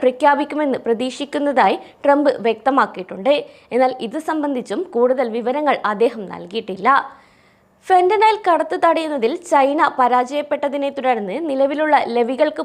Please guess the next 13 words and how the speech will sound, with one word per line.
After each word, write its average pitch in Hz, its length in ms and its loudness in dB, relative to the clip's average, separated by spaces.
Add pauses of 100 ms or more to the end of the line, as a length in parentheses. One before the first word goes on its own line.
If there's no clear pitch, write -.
പുറമെ 226 340 0 (400)
ചൈനയിൽ 359 500 4
നിന്നുള്ള 359 340 2 (260)
എല്ലാ 285 200 4 (160)
ഇറക്കുമതികൾക്കും 262 800 -2 (380)
പത്ത് 311 340 2
ശതമാനം 349 560 2
തീരുവ 269 260 4 (200)
ട്രംപ് 269 300 4 (240)
ഏർപ്പെടുത്തിയിരുന്നു. 220 800 0 (1200)
മെക്സിക്കോയിൽ 277 600 2
നിന്നുള്ള 277 280 2 (180)
സാധനങ്ങൾക്കും 233 760 0